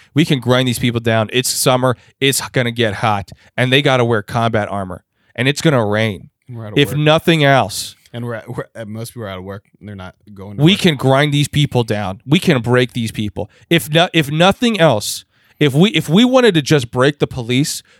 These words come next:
Speaker 1: we could literally just stand there in the heat.
Speaker 2: Well,
Speaker 1: And
Speaker 2: the
Speaker 1: all of their riot gear and all their
Speaker 2: So
Speaker 1: stupid gear that they gotta carry.
Speaker 2: So that's, so then the, uh, the argument would be, "No, there's a curfew.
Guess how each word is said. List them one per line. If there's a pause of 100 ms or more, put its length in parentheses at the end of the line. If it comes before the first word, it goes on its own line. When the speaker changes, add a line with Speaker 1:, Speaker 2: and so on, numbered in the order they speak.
(100)
Speaker 1:
we
could
literally
just
stand
there
in
the
heat. (280)
Speaker 2:
Well,
Speaker 1:
And
Speaker 2:
the
Speaker 1:
all
of
their
riot
gear
and
all
their
Speaker 2:
So
Speaker 1:
stupid
gear
that
they
gotta
carry.
Speaker 2:
So
that's, (120)
so
then
the,
uh,
the
argument
would
be, (340)
"No,
there's
a
curfew.